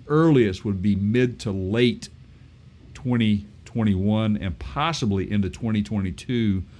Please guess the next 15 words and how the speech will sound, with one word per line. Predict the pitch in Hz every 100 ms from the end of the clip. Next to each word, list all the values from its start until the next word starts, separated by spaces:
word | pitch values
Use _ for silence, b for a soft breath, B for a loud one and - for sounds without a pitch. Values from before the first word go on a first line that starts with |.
| B -
depending | - - 110 107
on | 98 92 92 85
your | 95 98 95
configuration, | 92 78 82 80 92 92 78
folks. | 69 76 78 - - -
So | -
there | 69 87
you | 80 82
go. | 87 82 - - b b b b b
That's | - 104
interesting. | 107 101 92 85 87 - - - - - - - b b b b b b - - - - - - - - - - - - - - - - - - - - - - - - - - - 85
Bada | 101 101
bing, | 147 190 202 - - - - - - - - - - - - - -
bada | 101 98
boom, | 123 156 175